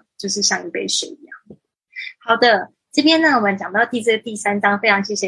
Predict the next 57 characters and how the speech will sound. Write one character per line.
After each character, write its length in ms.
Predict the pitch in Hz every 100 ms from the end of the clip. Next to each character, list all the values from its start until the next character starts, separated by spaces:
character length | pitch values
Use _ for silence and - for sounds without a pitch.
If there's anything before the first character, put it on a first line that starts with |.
| 190
Alice 520 | 202 190 185 185 -
的 100 | 190 185
分 200 | 202 196
享 280 | 208 196 208
哈。 340 | 208 202 208 - -
我 120 | 190 190 185
等 100 | 190
一 40 | 185
下 160 | 208 196
呢， 100 | 185 185
希 140 | 196 196
望 120 | 196
可 80 | 196
以 60 |
听 180 | 190 202
到 120 | 196
更 160 | 196 196
多 100 | 196
朋 200 | 196 196
友 100 | 190
的 100 | 185
声 360 | 190 - 196 190
音。 220 | 190 208 - - - -
然 120 | 196
后 440 | 214 254 233 214 - _ _
如 240 | 208 285
何 240 | 285 240 220
创 300 | - 247 214
造 160 | 233
历 240 | 220 233 190
史， 280 | - 196 185
名 220 | 190 202
留 180 | 196 190
千 360 | - 208 214
古？ 240 | 208 - -
其 140 | - 254
实 60 |
这 140 | 294 285
个 120 | 220
我 160 | 180 165
最 180 | 233
近 200 | 208 214
特 120 | 202 226
别 140 | 190
有 60 | 180
一 80 |
个 120 | 170 190
很 140 | 180
深 240 | 180 202 196
刻 160 | 208
的 100 | 180
感 180 | 180 180 -
受， 220 | 202 185
其 100 | 185
实 80 | 190
我 100 | 190
上， 280 | 208 196